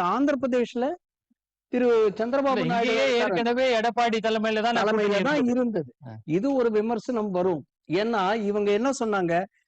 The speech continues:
Speaker 1: நீங்க கூட்டணி கேட்கும் பொழுது நீட்டு விலக்கு கேளுங்க, அது ஒரு கண்டிஷனா வைங்கன்னு வேற சொல்றாங்க. So அதெல்லாம் வந்து, இதெல்லாம் ஒரு விமர்சனம்
Speaker 2: சரி.
Speaker 1: வரத்துக்கு
Speaker 2: தொடர்ந்து பேசுங்க.
Speaker 1: முன்னாடி இதை நான் சொல்றேன்,
Speaker 2: இது
Speaker 1: என்ன
Speaker 2: ஆரம்ப
Speaker 1: வரும்,
Speaker 2: கட்டமா பார்க்கணும்.
Speaker 1: என்ன வரும் அப்படின்னு ஒரு
Speaker 2: கே கே
Speaker 1: கேள்வி.
Speaker 2: ராஜேந்திரன், அதாவது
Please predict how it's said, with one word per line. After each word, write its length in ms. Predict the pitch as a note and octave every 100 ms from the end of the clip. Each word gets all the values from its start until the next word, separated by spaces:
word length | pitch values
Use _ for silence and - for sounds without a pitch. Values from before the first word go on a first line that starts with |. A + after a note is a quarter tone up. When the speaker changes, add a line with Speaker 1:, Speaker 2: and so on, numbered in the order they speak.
| _
Speaker 1:
நீங்க 260 | E3 G#3 G#3
கூட்டணி 400 | A#3 C#4+ D4+ C#4
கேட்கும் 360 | A3 C4 C#4 B3+
பொழுது 300 | A3+ G3 D#3 E3 C4
நீட்டு 420 | G#3+ A#3 E4+ D#4 D#4
விலக்கு 320 | C4+ C4+ B3
கேளுங்க, 360 | A3 B3+ B3 A#3+
அது 200 | B3+ A#3
ஒரு 120 | A3+ G#3+
கண்டிஷனா 460 | G#3+ A3 G#3 A#3 A3
வைங்கன்னு 500 | G#3 G#3+ A3 A3 G#3+
வேற 120 | F#3+
சொல்றாங்க. 460 | E3 E3 D#3 C#3 C3+ - _ - - -
So 160 | - A#3 G#3+
அதெல்லாம் 520 | F3+ G3 A#3+ D#4 E4
வந்து, 260 | C4+ B3+ D4+
இதெல்லாம் 400 | B3+ A3 A#3 C#4+
ஒரு 140 | B3 F#3
விமர்சனம் 580 | F#3 A#3+ B3+ C4+ B3+ A#3+
Speaker 2:
சரி. 120 | F#3+
Speaker 1:
வரத்துக்கு 400 | F#3+ B3 C4+ F#3+
Speaker 2:
தொடர்ந்து 220 | F3 F3
பேசுங்க. 60 | F#3+
Speaker 1:
முன்னாடி 420 | A3 G#3 E3+ D#3 A#3+ _ _ _ _ _ _ _ _ _ _ _ _ _ _ -
இதை 120 | D#3+
நான் 160 | E3 D3
சொல்றேன், 240 | E3+ D#3+
Speaker 2:
இது 80 | D3
Speaker 1:
என்ன 100 | E3
Speaker 2:
ஆரம்ப 200 | F3 F3
Speaker 1:
வரும், 140 | F3 A3+
Speaker 2:
கட்டமா 180 | G3+ D#3
பார்க்கணும். 320 | A2+ - C3+
Speaker 1:
என்ன 300 | C3 D3 G#3+ G3
வரும் 360 | E3 E3+ G#3 - -
அப்படின்னு 340 | D3 D3+ G#3+
ஒரு 80 | G#3+
Speaker 2:
கே 80 | A3
கே 40 |
Speaker 1:
கேள்வி. 180 | A3 F3+
Speaker 2:
ராஜேந்திரன், 380 | D#3+ D3 C#3+ C3+
அதாவது 380 | C#3+ F#3+ G#3+